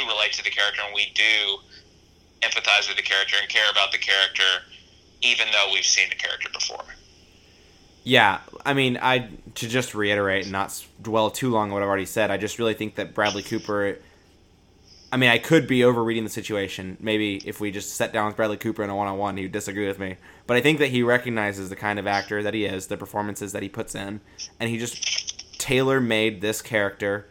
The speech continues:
Speaker 2: tweaked that this kind of archetype of character, eh, to, to match perfectly with the kind of performances that he is best and is most commonly giving in his roles. And it works. It works really well.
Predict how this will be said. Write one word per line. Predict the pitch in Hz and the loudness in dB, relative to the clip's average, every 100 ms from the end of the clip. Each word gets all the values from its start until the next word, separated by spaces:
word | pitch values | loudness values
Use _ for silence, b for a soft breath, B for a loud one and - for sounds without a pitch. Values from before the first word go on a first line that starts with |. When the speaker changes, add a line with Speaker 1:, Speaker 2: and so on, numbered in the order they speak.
| _ - | _ -6
Speaker 2:
tweaked | 135 143 143 - | 4 4 4 -6
that | 120 - | -4 0
this | 117 - | -2 -2
kind | - 120 110 | -6 -2 -2
of | - - - | -4 -14 -2
archetype | 120 123 123 113 110 107 | 4 4 2 0 0 2
of | 113 110 | -4 -2
character, | 123 101 92 80 82 120 _ b b b b b - | 0 -2 -2 -8 -8 -10 _ b b b b b -4
eh, | 120 113 | 2 2
to, | - - 139 | 0 -2 -2
to | - | 0
match | 120 117 - | 2 2 2
perfectly | - 113 113 117 | -4 -4 -2 -4
with | 104 | -4
the | - | -4
kind | 110 107 | -4 -4
of | |
performances | 95 98 110 107 - | -6 -4 -2 -2 -6
that | 101 | -6
he | 107 107 | -4 -4
is | 95 | -4
best | - 107 104 - - b b | -2 0 0 -4 -14 b b
and | 107 | -6
is | 104 87 - | -6 -6 -8
most | 110 110 - | -2 -2 -2
commonly | - 107 101 101 | 0 0 0 -6
giving | 90 101 95 101 | -4 -4 -4 -8
in | |
his | 101 98 | -8 -4
roles. | 120 117 104 - b b b - | 0 2 0 -8 b b b 0
And | 151 | 2
it | |
works. | 156 175 - - - - | 4 2 -2 -14 -12 0
It | 131 | 2
works | 131 127 120 | 4 2 -4
really | 104 113 107 | 0 2 2
well. | 85 67 | 0 -8